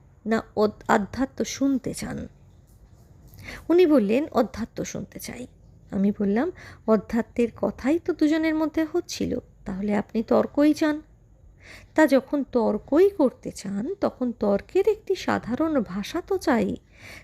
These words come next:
ঠিক হোক বাংলা, হিন্দি, ইংরাজি না সংস্কৃত, কিসে তর্ক হবে?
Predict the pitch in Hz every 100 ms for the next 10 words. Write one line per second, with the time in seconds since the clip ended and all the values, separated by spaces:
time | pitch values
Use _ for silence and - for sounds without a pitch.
0 | - - 370 - 226 233 - 196 220 208
1 | 208 240 269 - 214 196 190 277 - 196
2 | 185 202 403 403 302 - - - - -
3 | - - 302 254 - - - 180 - 277